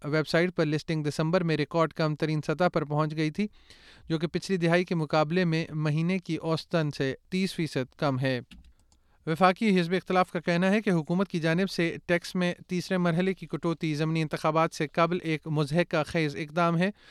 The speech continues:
لیکن آزاد امیدواروں کا کہنا ہے کہ انہوں نے تبدیل شدہ قانون سازی کی وسیع حمایت دیکھی ہے۔ آزاد رکن زوئی ڈینیل کا کہنا ہے کہ ٹیکس کی شرحوں کی درجہ بندی کرنے سے آسٹریلیا کو طویل مدتی مدد مل سکتی ہے،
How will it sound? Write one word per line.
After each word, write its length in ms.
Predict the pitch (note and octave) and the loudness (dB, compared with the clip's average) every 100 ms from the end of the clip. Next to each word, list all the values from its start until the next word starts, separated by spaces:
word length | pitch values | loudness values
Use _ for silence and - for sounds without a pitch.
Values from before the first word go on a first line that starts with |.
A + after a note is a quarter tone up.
| - - | -20 -8
لیکن 280 | D#3+ D#3 E3+ | -4 -2 0
آزاد 240 | D#3+ D#3+ D#3 | 2 2 2
امیدواروں 440 | D#3+ D#3 D#3+ E3 | -2 0 0 0
کا 80 | D#3 | -2
کہنا 320 | - E3+ E3+ | 0 0 2
ہے 140 | F#3 G3 | 2 0
کہ 120 | F3+ | 0
انہوں 280 | D#3+ D#3 F3+ | 0 0 0
نے 140 | D#3 | 0
تبدیل 340 | E3+ D3+ E3 D#3 | -2 -2 -2 -2
شدہ 200 | E3+ D#3+ D3+ | -2 -2 0
قانون 320 | D#3 D#3 D#3 | 0 0 0
سازی 320 | E3 D3+ F3+ | 0 0 0
کی 140 | E3+ D3 | -6 -2
وسیع 420 | D3+ - D3+ D#3+ | -2 -2 -2 0
حمایت 280 | E3+ D#3 C#3 | 2 2 0
دیکھی 300 | D3 C3+ D3+ | -4 -2 0
ہے۔ 160 | C#3+ C#3 - _ _ - - - - - | 0 0 -6 _ _ -20 -20 -20 -20 -2
آزاد 300 | D3+ D#3+ D#3+ | 2 4 4
رکن 340 | D#3 E3 E3+ E3+ | 2 -2 -2 -4
زوئی 340 | D#3 C#3+ E3 D#3 | -4 0 0 2
ڈینیل 300 | D#3 D#3+ E3 | 0 0 -2
کا 140 | D3+ | -4
کہنا 320 | E3 D#3+ F3 | -2 0 2
ہے 120 | F3 | 2
کہ 100 | G3 | 0
ٹیکس 340 | E3+ F3+ F3 - | 0 0 -2 -4
کی 160 | E3 | -6
شرحوں 360 | D3+ E3+ D#3 F3+ | -2 -2 0 -2
کی 120 | E3+ | -2
درجہ 300 | D3 D3+ C#3+ | -4 -2 -2
بندی 280 | D3 D3+ D3+ | -2 -2 -4
کرنے 280 | D#3+ D3+ F#3+ | -2 -2 -2
سے 160 | - | 0
آسٹریلیا 460 | F#3+ D#3+ E3+ D#3+ F#3+ | -2 -2 -2 0 0
کو 180 | - D3+ | 0 -4
طویل 360 | - D#3 D#3+ | -2 0 0
مدتی 480 | D3+ D#3 D3+ D3 D#3+ | -2 -2 -2 -2 -2
مدد 360 | D3 D3 D3+ C#3 | -2 0 -2 -2
مل 140 | D3+ | -4
سکتی 360 | C#3 D3+ - G3 | -2 -6 0 0
ہے، 120 | G3 | 0